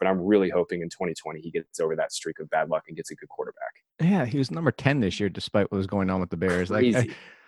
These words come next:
Speaker 2: I mean, if this dude just up and said, "You know what? I don't even wanna do this anymore," I'd, I'd understand for what he's <laughs> had to deal with. Like, I, I can't do it. Actually, real quick before I get out of here, is this the most disrespectful thing? And there's a potential wide receiver list. I didn't even mention his name.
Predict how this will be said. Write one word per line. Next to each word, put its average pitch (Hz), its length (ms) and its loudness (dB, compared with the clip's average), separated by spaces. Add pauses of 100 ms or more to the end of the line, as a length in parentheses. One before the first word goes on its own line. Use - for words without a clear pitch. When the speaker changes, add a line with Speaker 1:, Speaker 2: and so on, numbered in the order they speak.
Speaker 2:
I 196 100 2
mean, 196 120 6
if 175 80 6
this 269 140 8
dude 233 200 8
just 170 220 8
up 175 180 8
and 165 100 10
said, 151 200 8
"You 135 80 8
know 147 140 12
what? 139 100 10
I 151 60 12
don't 170 80 10
even 165 100 6
wanna 120 160 6
do 98 160 -2
this 127 180 4
anymore," 143 460 10
I'd, 180 180 8 (120)
I'd 220 160 8
understand 233 720 8
for 165 120 8
what 165 140 10
he's 180 160 10
<laughs> - 0 -
had - 240 2
to 185 100 8
deal - 380 6
with. 202 260 6
Like, - 220 4
I, - 120 4 (120)
I 202 120 2
can't 226 280 6
do 254 200 10
it. 180 140 8 (400)
Actually, 262 280 4
real 269 120 6
quick 269 180 4
before 214 200 6
I - 20 8
get 170 120 6
out 175 100 10
of 165 60 8
here, 143 80 8
is 143 80 4
this 262 140 0
the 320 80 2
most 220 280 6
disrespectful 156 640 2
thing? 143 420 4
And 139 100 0
there's 127 120 2
a 131 40 0
potential 131 420 2
wide 131 120 6
receiver 123 340 0
list. 123 200 4
I 120 60 0
didn't 185 120 2
even 135 100 4
mention 139 280 0
his 110 120 -2
name. 113 300 2